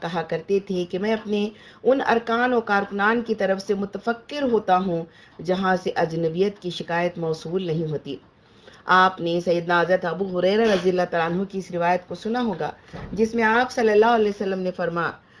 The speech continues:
"بدأ الاسلام غریباً وسيعود غریباً كما بدأ غریباً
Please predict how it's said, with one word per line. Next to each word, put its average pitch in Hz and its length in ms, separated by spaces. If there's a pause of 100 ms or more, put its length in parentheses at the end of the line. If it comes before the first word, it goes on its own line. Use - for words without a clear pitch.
(140)
"بدأ 220 280
الاسلام 208 840
غریباً 180 680 (180)
وسيعود 185 760 (300)
غریباً 180 720
كما 175 400
بدأ 190 460 (140)
غریباً 185 680